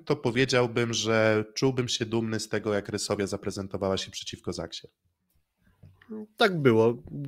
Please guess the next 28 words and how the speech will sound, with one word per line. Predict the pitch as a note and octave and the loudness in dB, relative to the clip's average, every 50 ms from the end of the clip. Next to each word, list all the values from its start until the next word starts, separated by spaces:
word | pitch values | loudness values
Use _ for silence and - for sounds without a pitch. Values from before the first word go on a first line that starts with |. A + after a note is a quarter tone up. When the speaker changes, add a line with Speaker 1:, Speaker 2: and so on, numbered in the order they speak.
| C#3 C#3+ D3+ - _ | -12 -12 -16 -10 _
Speaker 2:
Postawa | D3+ D3 - - D3+ C#3+ D3 | -8 -2 0 2 2 4 4
Resowi | C#3 B2 - - B2+ B2+ C3+ B2+ | 2 2 4 2 2 2 2 0
przeszła | - _ _ - - - - C#3+ - - - B2 A#2 | -2 _ _ -8 -4 0 2 2 0 2 0 0 2
moje | A2+ A#2 A2+ A#2 A#2 | 4 4 4 4 2
oczekiwania. | A2+ - B2 A#2 - A#2+ A2 A#2+ A#2+ B2+ C3 C3+ B2+ | 0 -2 -4 -4 -4 0 2 2 2 4 2 2 0
Spodziewałem | - - - A2+ A#2 A#2 A#2+ A#2+ A#2+ A#2+ A2+ | 0 -2 0 2 2 2 4 4 2 2 2
się, | - B2+ | 2 0
że | A#2 G#2+ A#2 A2+ A2+ - - - - - | 0 0 0 0 0 -2 -8 -16 -14 -12
Zaksa | - A#2 A#2+ - - - A#2+ | -4 -2 -2 -2 0 -2 0
będzie | A2+ A#2 A2 A2+ A2+ | 0 2 2 2 4
miała | A2 A2+ A2+ A2+ A2 | 4 4 4 2 2
trochę | - A#2 A2 - B2 A#2 A#2 A#2+ | 0 -2 -2 0 0 0 0 0
łatwiejszą | A#2 A#2+ A2+ - - A#2+ A#2 A2+ B2 A#2 | -2 -2 -4 -2 0 0 2 2 0 -2
przeprawę, | A#2+ - - G#2 A#2 A#2 B2 A#2+ C3+ C3+ | -2 -4 -6 -4 -2 -2 0 0 0 0
ale | C3 B2 B2 B2 A#2 - - - - - - - _ - | 0 0 0 0 -2 -4 -8 -14 -16 -18 -18 -20 _ -6
wygląda | A2+ A#2 A2+ A#2 B2 | -2 0 2 2 2
na | B2 B2 | 2 2
to, | - B2+ | 0 0
że | A2 A2+ B2 | 0 2 2
Resowia | A#2+ A2+ - B2+ A2+ A#2+ A2+ | 2 2 0 -2 -2 -2 -2
się | - A#2+ | -2 -4
zbudowała | A2+ G#2+ A2+ B2+ B2 B2+ A#2 A2+ A#2+ B2 A#2+ A#2+ | -6 -8 -10 -4 -2 -2 0 2 2 2 2 2
na | A#2 A#2 A#2+ A#2 A#2 A#2 A#2 _ _ - | 2 2 2 2 0 0 -4 _ _ -8
właściwy | A#2+ A2 - - A#2+ A2+ A#2+ A#2+ A#2+ A#2 - - - - - _ _ | -6 -6 -4 -4 0 2 2 2 2 0 -4 -12 -20 -20 -20 _ _
moment | B2 A#2 A2+ A#2 A2+ A2+ | 2 4 6 6 4 4
sezonu, | - C3 A#2 A#2 A#2+ A2 G2+ G2 F#2+ | 2 4 6 8 8 6 6 4 0
bo, | F#2+ G#2 G2+ G#2 G#2 - - - - - _ _ - | 0 0 0 0 -2 -4 -8 -16 -20 -20 _ _ -8
no, | A#2 G#2 G#2 G#2 A2 | -6 -4 -4 -2 -4